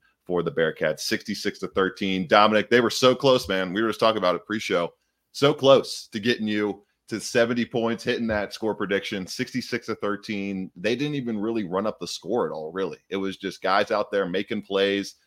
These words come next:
and Scott Satterfield kind of acknowledged that and touched on that in his post-game press conference. Um,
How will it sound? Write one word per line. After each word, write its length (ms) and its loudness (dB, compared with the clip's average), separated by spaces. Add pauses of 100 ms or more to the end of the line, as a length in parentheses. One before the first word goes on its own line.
(160)
and 180 -4
Scott 220 2
Satterfield 420 -2
kind 160 -2
of 100 -6
acknowledged 460 0
that 160 2
and 120 -6
touched 240 -4
on 140 -2
that 220 -4 (240)
in 100 -8
his 80 -6
post-game 400 -4
press 240 0
conference. 520 -6 (220)
Um, 440 -4